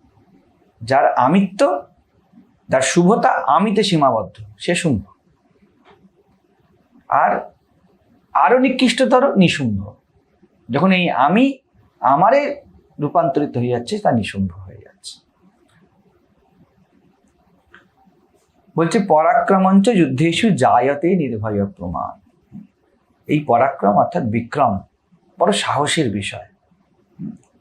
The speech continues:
অকর্তা ভাব জীবনের সাহসের বিষয়।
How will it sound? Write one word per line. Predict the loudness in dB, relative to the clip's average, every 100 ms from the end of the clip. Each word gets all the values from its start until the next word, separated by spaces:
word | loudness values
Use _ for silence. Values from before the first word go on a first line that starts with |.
| _ -6
অকর্তা | -4 -2 -4 -2 0 0
ভাব | 2 2 0 -2
জীবনের | -4 -4 -4 -6
সাহসের | -8 -10 -10 -14 -20
বিষয়। | -20 -20 -20